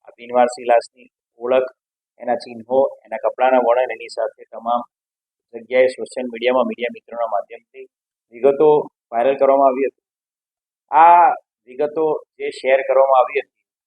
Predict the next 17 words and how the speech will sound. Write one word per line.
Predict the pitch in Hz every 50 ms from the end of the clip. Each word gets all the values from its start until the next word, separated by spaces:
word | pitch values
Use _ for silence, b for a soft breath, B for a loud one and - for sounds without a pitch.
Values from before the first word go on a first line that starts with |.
| _ _ _ _ _ _ -
એના | 131 143 147 143 131
આધારે | 123 127 131 135 139 143 147 147 147 139 - _ _ _ _ _
એક | 139 143 139 427 - - - _ _ _ _ _ _ _ _ _ _ _ _ -
ખાસ | 131 139 151 147 - -
હકીકત | 151 139 - - - _ _ _ _ _ _ - 151 165 160 - 127
મળતા | 123 120 120 127 - 143 120 98 - - _ _ _ _ _ _ _ _ _ _ _ _ _ _ -
જે | 151 156 147
ડુંગરા | 131 131 131 139 151 160
પોલીસ | 156 - 151 147 151 -
સ્ટેશન | - 151 147 - 151 147
જે | 147 147
વિસ્તાર | 139 127 123 - - - 143 139 139
છે, | - - - 127 113 107
ડુંગરા | 104 - - 120 120 135 147 147 147 -
પોલીસ | 135 135 139 139 -
સ્ટેશનનું | - 135 127 - - 135 135 131 131 131 127
જે | - 135 131